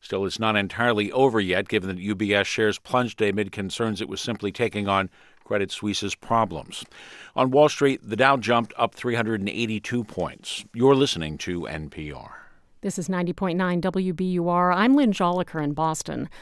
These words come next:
Speaker 2: A public housing development in Boston's North End will get federal money to help with a major renovation project. The one point seven million dollars will help upgrade the heating and air quality systems at Asonia Homes on Fulton Street.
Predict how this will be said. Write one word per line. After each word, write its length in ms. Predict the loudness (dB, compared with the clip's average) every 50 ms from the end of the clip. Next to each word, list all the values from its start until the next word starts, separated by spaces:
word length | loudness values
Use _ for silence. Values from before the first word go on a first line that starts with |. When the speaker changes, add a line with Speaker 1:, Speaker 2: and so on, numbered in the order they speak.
| -20 -20 -12 -8
Speaker 2:
A 40 | -6
public 300 | -2 0 2 2 2 2
housing 340 | 2 4 2 4 4 4 2
development 540 | 2 2 2 2 2 2 0 0 -2 0 0
in 140 | 0 0 2
Boston's 440 | 2 2 0 0 0 -2 -2 -2
North 300 | -2 -2 -2 0 -2 -2
End 280 | -2 0 0 0 0 -2
will 120 | -2 -2
get 180 | -2 -4 -4 -6
federal 380 | -6 -4 -4 -2 -2 0 0 0
money 400 | 2 2 2 2 0 0 0 -2
to 140 | -4 -6
help 240 | -6 -6 -6 -6 -6
with 100 | -4 -2
a 60 | 0
major 420 | 0 0 0 0 -2 -2 -2 -2 -2
renovation 640 | -2 0 -2 -2 0 -2 -2 -2 -2 -4 -6 -6
project. 500 | -6 -6 -8 -6 -6 -6 -8 -8 -10 -14 -18 -20 -20 -20 -20 -20 -14 -8
The 80 | -2 2
one 160 | 4 4 4
point 240 | 4 4 2 0 2
seven 340 | 0 0 2 2 2 2 2
million 380 | 2 2 2 4 4 2 2
dollars 560 | 2 2 2 0 2 2 0 0 -2 -2 -4
will 120 | -4 -4 -2
help 280 | -2 -2 -2 -2 -4 -4 -4
upgrade 420 | -2 -2 -2 0 0 0 0 0
the 80 | -2 -4
heating 500 | -4 -4 -6 -4 -2 0 2 2 2 2
and 240 | 0 -2 -4 -4 -4 -4
air 220 | -4 -2 -2 -2
quality 440 | -4 -4 -4 -2 -2 -2 -2 -4 -4 -4
systems 500 | -4 -6 -8 -6 -4 -4 -4 -4 -4 -4 -6
at 100 | -6 -4
Asonia 540 | -4 -4 -4 -2 -2 0 0 0 0 -2 -2
Homes 420 | -2 0 0 0 0 0 -2 -2
on 100 | -4 -6
Fulton 440 | -6 -4 -4 -4 -4 -2 -4 -4 -4
Street. 360 | -4 -6 -8 -8 -8 -10 -14